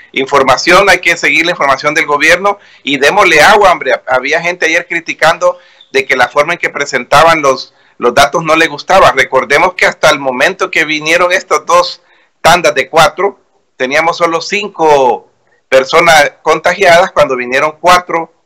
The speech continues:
eh, antier y cuatro ayer. Entonces, hoy que ya hay trece, ya sería presentado. Yo vi un tuit del presidente, se está presentando en dónde están los contagiados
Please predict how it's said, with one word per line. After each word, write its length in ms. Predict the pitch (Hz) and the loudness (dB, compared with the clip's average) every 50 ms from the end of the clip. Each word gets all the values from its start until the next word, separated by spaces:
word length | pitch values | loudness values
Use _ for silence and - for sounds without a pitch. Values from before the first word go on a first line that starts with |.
| _ _ _ _ | _ _ _ _
eh, 380 | - 120 131 131 131 127 127 - | -6 -2 -2 0 0 0 -2 0
antier 580 | - 135 143 - - 151 160 180 202 202 190 - - | 0 0 0 0 -2 -2 -2 0 -2 -2 -6 -8 -10
y 180 | 143 135 123 | -10 -10 -6
cuatro 380 | - - 156 156 151 - 139 127 | -2 0 2 2 2 2 0 0
ayer. 280 | 127 147 196 220 190 160 | 2 4 2 2 2 0
Entonces, 420 | 139 127 - 143 147 147 156 147 - | -2 -2 -2 -4 -2 -2 -4 -6 -6
hoy 140 | 120 147 156 | -6 -6 -6
que 180 | 151 147 143 147 | -8 -10 -6 -2
ya 100 | 147 151 | 0 0
hay 100 | 165 156 | 0 0
trece, 520 | - - 165 175 185 190 - 208 190 170 | -2 -2 0 0 0 0 0 -2 0 0
ya 360 | 143 131 131 135 143 139 131 120 | 2 4 4 4 4 4 2 0
sería 320 | - - 123 113 117 117 - | -2 -6 -4 -2 0 0 0
presentado. 560 | - 135 127 - 139 139 - 131 127 139 156 | -2 -8 -12 -12 -16 -6 -2 0 0 0 0
Yo 160 | 156 135 117 117 | -2 -6 -8 -8
vi 100 | 123 131 | -10 -12
un 120 | 131 127 | -14 -12
tuit 180 | - 139 135 131 | -12 -10 -8 -6
del 120 | 135 131 | -6 -6
presidente, 560 | - 135 131 - 131 120 120 123 123 - 147 143 | -4 -6 -6 -6 -4 -4 -4 -4 -2 -4 -4 -6
se 80 | - 143 | -6 -4
está 180 | - 107 107 | -2 -2 -2
presentando 680 | - - - - 127 127 - 127 131 131 131 131 123 120 - | -2 -4 -6 -4 -4 -2 0 0 0 2 2 0 0 0 -2
en 160 | 113 113 - | -6 -6 -4
dónde 280 | - 113 123 139 143 | -2 -2 0 0 -2
están 260 | 135 - - 135 139 131 | -2 -2 -2 -2 0 -2
los 100 | 127 - | -4 -4
contagiados 720 | - 147 - - 160 156 151 170 156 147 151 - - - | -2 -2 0 0 0 2 4 4 6 6 4 4 0 -6